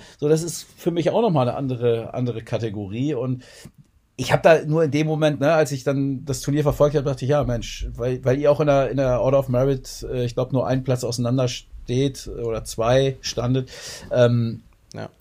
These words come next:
Speaker 1: dachte ich so, ja, das hätt-, hätten wir doch auch mal haben können. Und es ist auch so ein bisschen aus, äh,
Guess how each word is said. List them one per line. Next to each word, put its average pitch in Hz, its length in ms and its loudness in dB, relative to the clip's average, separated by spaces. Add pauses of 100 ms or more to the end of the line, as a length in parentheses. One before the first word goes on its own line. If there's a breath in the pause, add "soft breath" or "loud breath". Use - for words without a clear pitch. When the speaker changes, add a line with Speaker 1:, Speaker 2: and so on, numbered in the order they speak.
(320)
Speaker 1:
dachte 135 240 2
ich 131 80 2
so, 143 240 2
ja, 135 340 -2
das 123 220 -2
hätt-, 156 200 -2
hätten 156 280 -2
wir 156 80 2
doch 143 140 2
auch 156 200 0
mal 113 380 0
haben 104 320 -2
können. 95 300 -4
Und 107 160 -8 (180 loud breath)
es 147 140 2
ist 226 100 0
auch 254 80 8
so - 100 2
ein 196 60 2
bisschen 196 280 4
aus, 165 360 4
äh, 147 480 4